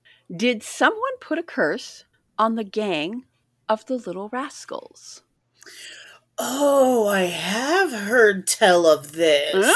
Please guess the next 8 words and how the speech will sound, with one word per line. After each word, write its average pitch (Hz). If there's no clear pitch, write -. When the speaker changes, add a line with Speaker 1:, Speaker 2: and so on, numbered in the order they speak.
Speaker 1:
Ah. 170
Speaker 2:
Hmm. 453
Speaker 1:
Winky, 247
winky. 254
So, -
Speaker 2:
Yes. 180
Speaker 1:
if 330
you 294